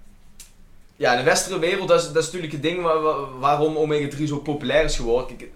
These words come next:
onderzoek en wetenschappers tonen gewoon aan dat de juiste verhouding eigenlijk zes op één is. En dat betekent dat je dus per zes omega zes moleculen in je lichaam, moet je minimaal één omega drie molecuul in je lichaam hebben.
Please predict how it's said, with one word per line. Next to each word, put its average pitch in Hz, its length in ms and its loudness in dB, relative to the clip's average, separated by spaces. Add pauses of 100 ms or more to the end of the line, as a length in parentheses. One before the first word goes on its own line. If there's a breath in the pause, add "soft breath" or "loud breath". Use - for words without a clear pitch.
onderzoek 175 440 -2
en 131 180 0
wetenschappers 156 520 2
tonen 156 200 0
gewoon 131 180 -4
aan 143 140 0
dat 147 120 -2
de 131 80 -8
juiste 143 300 0
verhouding 151 640 0 (400 loud breath)
eigenlijk 165 340 2
zes 156 280 2
op 139 180 -10
één 143 240 -2
is. 110 120 -6
En 117 80 0
dat 120 120 2
betekent 160 400 -2
dat 147 140 -4
je 131 60 -8
dus 127 320 -6 (360 loud breath)
per 180 260 -2
zes - 600 2
omega 139 840 2
zes 123 600 -2
moleculen 165 520 -2
in 165 60 -6
je 160 80 -4
lichaam, 160 320 -2
moet 139 140 -6
je 127 60 -8
minimaal 156 520 -2
één 190 540 -6
omega 135 380 -4
drie 120 200 -6
molecuul 113 460 -2
in 110 100 -4
je 104 60 -8
lichaam 104 280 -8
hebben. 90 240 -10